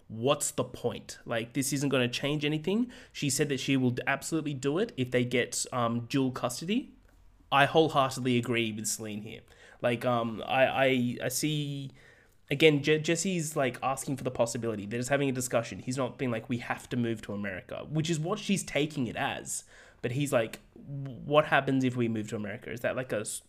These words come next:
is that, like, a, like, a no-go? Like, is that a, a possibility for the future?" Um, but Celine's realistic approach for this part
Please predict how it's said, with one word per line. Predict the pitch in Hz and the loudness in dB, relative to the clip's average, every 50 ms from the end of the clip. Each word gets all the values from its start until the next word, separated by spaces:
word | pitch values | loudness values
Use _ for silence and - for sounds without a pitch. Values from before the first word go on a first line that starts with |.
| - - - | -20 -14 -12
is | - 135 | -6 0
that, | 135 120 | 2 2
like, | 113 117 - | 2 2 0
a, | 120 104 113 117 - - - - - - | -4 -6 -6 -8 -12 -16 -18 -18 -12 -8
like, | - 120 120 | -6 -2 0
a | 117 | 2
no-go? | 120 123 127 131 131 131 139 143 180 185 185 | 4 4 4 4 4 4 6 6 6 6 4
Like, | 180 147 117 113 117 | 4 2 2 0 -2
is | 120 120 | -2 -2
that | 123 120 113 113 | 0 0 0 0
a, | 110 110 - - - | -2 -6 -10 -10 -6
a | - 117 110 113 - - - - | -4 -4 -4 -4 -6 -12 -18 -8
possibility | - - 131 - - 113 120 120 120 | -6 -4 -4 -4 -4 -2 -2 -2 -2
for | 120 120 | -2 -4
the | - - | -8 -10
future?" | - 156 165 170 165 - 196 185 175 180 - - - - - - - - - | -6 -4 -4 -4 -2 0 0 0 0 -2 -10 -18 -20 -20 -20 -20 -20 -10 -4
Um, | - 120 123 123 123 117 123 - | 0 2 4 4 2 2 0 0
but | - 127 120 - - - - - - - - - - | 0 0 0 0 -4 -12 -20 -20 -20 -20 -18 -14 -12
Celine's | - - - - 160 147 160 175 180 175 165 143 | -8 -6 -4 0 2 4 6 6 6 6 4 2
realistic | 139 147 147 143 143 139 - - 135 127 | 2 2 2 2 2 0 -2 -4 -4 -4
approach | 123 123 - - 135 139 139 | -6 -4 -2 0 0 0 -2
for | - - 139 | -6 -6 -4
this | 135 135 127 - | -2 -2 -2 -4
part | - - - 117 104 98 - | -2 0 2 2 2 2 -2